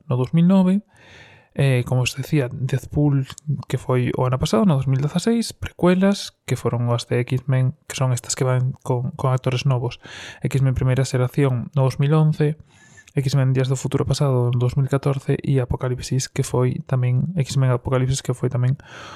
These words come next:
o ano pasado. E logo, pois, películas que xa foron, que a de Lobezno, que foi no dous mil trece, eh, Logan, que esta, que dous mil dezasete, Deadpool dous, que será o ano que ven, aínda que saiu ahora un,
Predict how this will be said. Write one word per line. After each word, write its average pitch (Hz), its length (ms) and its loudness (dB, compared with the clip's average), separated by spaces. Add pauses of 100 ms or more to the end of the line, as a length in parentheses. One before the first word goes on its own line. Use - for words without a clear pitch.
(260)
o 143 120 2
ano 123 160 -2
pasado. 131 440 -8 (640)
E 170 80 4
logo, 139 320 0
pois, - 400 -8 (400)
películas 131 480 0
que - 240 -6
xa - 160 -6
foron, 220 400 2
que 123 160 0
a 113 100 2
de 117 540 0 (480)
Lobezno, 170 640 2
que - 80 -18
foi - 160 -2
no 120 80 2
dous 120 160 0
mil 139 160 0
trece, 180 560 0 (800)
eh, 123 720 0
Logan, 147 320 4
que 123 240 -2
esta, 123 480 -6 (160)
que 127 80 0
dous 120 240 0
mil 127 160 0
dezasete, 165 560 0 (360)
Deadpool 135 320 2
dous, 143 240 2
que - 80 -6
será 123 200 0
o 123 40 2
ano 127 160 0
que 156 80 2
ven, 233 160 4
aínda 147 240 2
que 123 80 -6
saiu 120 240 0
ahora 120 160 2
un, 123 320 0